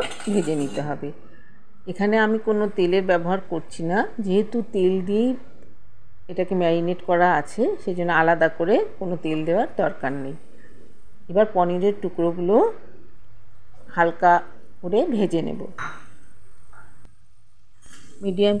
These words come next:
to low ফ্লেমে পনিরের টুকরোগুলো ভেজে নিচ্ছি। medium to low ফ্লেমেই ভাজতে হবে। ভাজতে ভাজতে দেখবে যে পনিরের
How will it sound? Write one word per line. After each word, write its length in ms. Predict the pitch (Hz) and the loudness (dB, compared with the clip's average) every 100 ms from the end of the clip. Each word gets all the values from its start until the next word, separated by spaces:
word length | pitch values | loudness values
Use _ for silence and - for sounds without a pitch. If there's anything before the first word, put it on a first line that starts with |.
| 208 | 0
to 60 | 202 | 0
low 120 | 185 190 | 2 0
ফ্লেমে 400 | - 175 170 190 339 - - - - | -2 -2 0 2 0 -2 -8 -8 -4
পনিরের 360 | 185 180 180 180 | -2 0 0 -2
টুকরোগুলো 460 | 170 175 170 170 226 440 - - - | -4 -2 0 2 0 0 -4 -6 -4
ভেজে 220 | 165 143 139 | -2 -2 -4
নিচ্ছি। 320 | 139 - 139 160 - - - - - - - - - - - - - | -6 -6 -8 -8 -8 -8 -8 -6 -6 -6 -8 -8 -8 -8 -8 -6 -6
medium 300 | 196 185 220 226 | -4 2 2 2
to 60 | 220 | 0
low 100 | 185 175 | 0 0
ফ্লেমেই 340 | 196 196 285 349 | -2 0 0 0
ভাজতে 300 | 196 - - 156 | -4 -6 -4 -4
হবে। 180 | 156 165 165 | -2 -4 -6
ভাজতে 260 | 180 170 202 | -6 -4 -2
ভাজতে 260 | 196 190 262 359 294 214 | -2 -2 -2 -2 -2 -2
দেখবে 280 | 170 175 202 | 0 2 2
যে 80 | 185 233 | 4 2
পনিরের 340 | 185 170 175 | 0 0 0